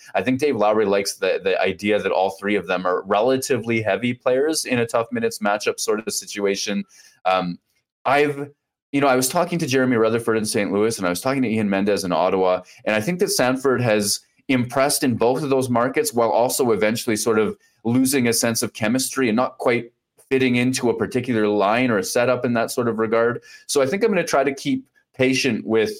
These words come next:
my analysis of what Sanford can bring to the Jets, um, just because, just because he's big and strong and fast, which is a great set of a starting kit for that third line job. Um,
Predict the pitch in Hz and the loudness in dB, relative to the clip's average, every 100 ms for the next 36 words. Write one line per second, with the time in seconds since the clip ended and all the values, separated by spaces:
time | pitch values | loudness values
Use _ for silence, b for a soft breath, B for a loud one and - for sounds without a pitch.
0 | - 107 104 101 101 98 95 101 104 110 | -8 -2 2 4 2 2 2 2 2 2
1 | 110 98 - - 95 98 101 - 101 98 | 0 -2 -2 -2 0 0 0 0 -2 -2
2 | 98 - 98 101 101 98 90 90 104 104 | -4 -4 -2 -2 -2 -6 -6 0 0 0
3 | - b b b - 90 90 90 85 - | -6 b b b 0 2 2 -2 -6 -6
4 | 117 151 - 135 127 117 113 107 - - | 0 0 0 -4 0 0 2 -2 -8 -14
5 | _ _ _ _ - - 185 175 170 156 | _ _ _ _ -8 -4 -2 0 0 0
6 | 147 127 127 131 131 139 117 113 - 117 | -2 0 2 2 2 0 0 0 0 2
7 | 117 107 113 110 120 110 107 104 - - | 2 0 2 2 2 -2 -2 -4 -6 -6
8 | 123 101 117 143 143 - - - 127 123 | -6 -2 0 2 0 -2 -2 0 2 0
9 | 123 113 107 98 101 87 - 123 123 127 | 0 0 0 0 -2 0 0 2 2 0
10 | 123 104 - 104 90 - 104 101 98 95 | 0 -2 0 -2 0 0 0 0 0 -2
11 | 92 107 113 95 90 90 b b b 95 | -2 0 2 2 0 -6 b b b 2
12 | 95 92 95 | 2 0 -4